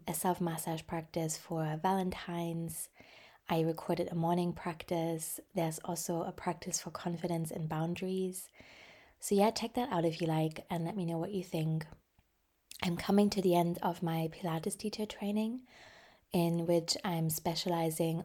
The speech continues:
on, um, practices and adaptations for people with disabilities, which is very exciting. I'm not sure exactly in what way that will become a part of my work, but I am, the Venn diagram in my head, at least, <laughs> feels pretty clear.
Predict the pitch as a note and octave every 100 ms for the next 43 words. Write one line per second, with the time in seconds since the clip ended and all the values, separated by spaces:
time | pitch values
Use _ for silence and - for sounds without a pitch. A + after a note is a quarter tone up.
0 | - E3 D#3+ E3 D#3+ E3 - - - D#3+
1 | D#3 D#3+ G#3+ G#3 G3+ - F#3 F3+ E3 F3
2 | E3 D#3+ - F3 F3+ D#3+ E3+ D#3+ F#3 -
3 | E3 D#3+ D#3+ - - - - - - E3+
4 | E3 D#3+ D#3+ E3+ - B3 C#4+ - F3 -
5 | F#3 E3 D#3+ - G#3 F#3 A#3+ B3 - D#3+
6 | D#3 D#3 D3+ F3+ B3+ - - - - -
7 | - _ F3+ F#3+ B3 C4+ - F#3+ F3+ F3
8 | F3+ F#3 - F3 F3+ - F#3+ F3+ F3+ F3
9 | - F3 E3+ F3 F3+ E3 E3 F3+ F3 E3+
10 | - - E3+ F3 - - E3+ E3+ F#3+ G#3
11 | G3+ G#3 G#3 G3+ F3+ - F3 E3 E3 E3
12 | E3 - - - - - - F#3 F3 G3+
13 | B3+ A3+ F3 E3+ F3 E3+ F3+ F3 D#3+ D#3+
14 | A3 A3 G#3 D#3 F3+ F3+ F#3 - - D#4
15 | - A#3+ D#4 D#4 - G3 F#3 - E3+ E3
16 | E3